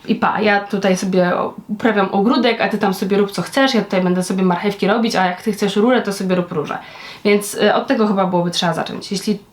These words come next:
już się w tym momencie, momencie, e, pojawia problem przy studiach, to, to jest dobry moment, żeby porozmawiać. I tyle. Bo tak strasznie, strasznie poważnie dzisiaj. E, dajcie znać w ogóle, jak tam ten wasz, e, dwa tysiące dwudziesty pierwszy rok, jak się zaczął, jakie macie plany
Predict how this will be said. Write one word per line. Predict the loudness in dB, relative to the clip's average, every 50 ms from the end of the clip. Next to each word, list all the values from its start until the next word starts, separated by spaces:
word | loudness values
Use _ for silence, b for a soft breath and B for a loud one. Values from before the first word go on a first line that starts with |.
| _ 0 2
już | 2 4 4 2
się | 2 0
w | 0 2
tym | 2 4 4 4
momencie, | 4 4 4 2 2 0 0 2
momencie, | 4 4 4 4 4 2 2 4 2 2 0 B B B B B B B
e, | 2 2 2
pojawia | 4 4 2 4 2 2
problem | 2 2 2 4 4 4 2 2 0
przy | -2 -4 -2 -2 -2
studiach, | -2 0 0 2 2 0 0
to, | -2 -4 -6
to | -4 -2 0 0
jest | 2 2 2
dobry | 2 2 0
moment, | -2 -4 -6 -6 -6
żeby | -6 -4 -6 -4
porozmawiać. | -4 -4 -4 -2 -2 -4 -4 -6 -8 -10 -12 -18 _ _ -20 -20 -20 B B B B B B
I | 0 2
tyle. | 2 2 0 0 -4 B B B B B B B B B B B _ -8 -2
Bo | 0 0
tak | 0 0
strasznie, | 0 0 0 0 0 0 -2 -4 -6
strasznie | -10 -8 -4 0 0 2 2 2 2
poważnie | 2 2 0 0 0 -2 -2 -6 -4
dzisiaj. | -4 -4 -2 0 -2 -2 -2 -2
E, | 0 0 2 2 2 4
dajcie | 2 2 2 2 2 4
znać | 4 4 2 2
w | 0
ogóle, | 2 4 4 4
jak | 4 2
tam | 2 0 0 2 0 0
ten | 0 0 2 2 2 2
wasz, | 2 2 2 2 0 0 0 0
e, | 0 2 2 2 2
dwa | 2 2 2 0
tysiące | 0 2 2 2 2 4 4 2 2
dwudziesty | 2 2 2 2 0 0 -2 -2
pierwszy | 0 0 0 0 0 2 2
rok, | 2 2 0 -2 -4
jak | -4 -4 -2
się | -2 0
zaczął, | 0 0 2 2 0 0
jakie | 0 0 -2 0 0
macie | 0 0 -2 -2
plany | 0 0 2 2 2 2 0